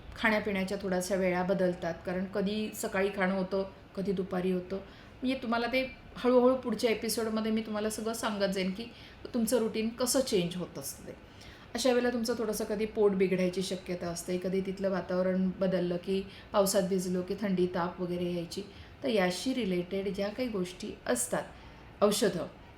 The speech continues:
ती औषधं पण बरोबर कॅरी करणं तुम्हाला गरजेचं आहे. औषधांची ही लिस्ट होते. म्हणजे मी तर सुरुवातीला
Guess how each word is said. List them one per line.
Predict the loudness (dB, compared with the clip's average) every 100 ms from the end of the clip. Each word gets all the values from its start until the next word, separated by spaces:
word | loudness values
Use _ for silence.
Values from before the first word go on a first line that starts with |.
| -20 -6
ती | 2 2
औषधं | 2 0 -2
पण | -2 0 2
बरोबर | 2 0 -2 -2 -10 -20 -6
कॅरी | -2 0 0
करणं | -2 -6 -4
तुम्हाला | -6 -6 -6 -4
गरजेचं | -2 -4 -6 -10 -8 -8 -8 -10 -12 -10
आहे. | -10 -10 -14 -16 -20 -20 -20 -20 -20 -20 -20 -20 -20 -20 -20 0
औषधांची | 0 2 2 2 0 -2
ही | -4 -2
लिस्ट | -2 -4 -4
होते. | -4 -4 -8 -16 -18 -2
म्हणजे | 4 6 6
मी | 4 4
तर | 2
सुरुवातीला | 2 0 0 0 0 0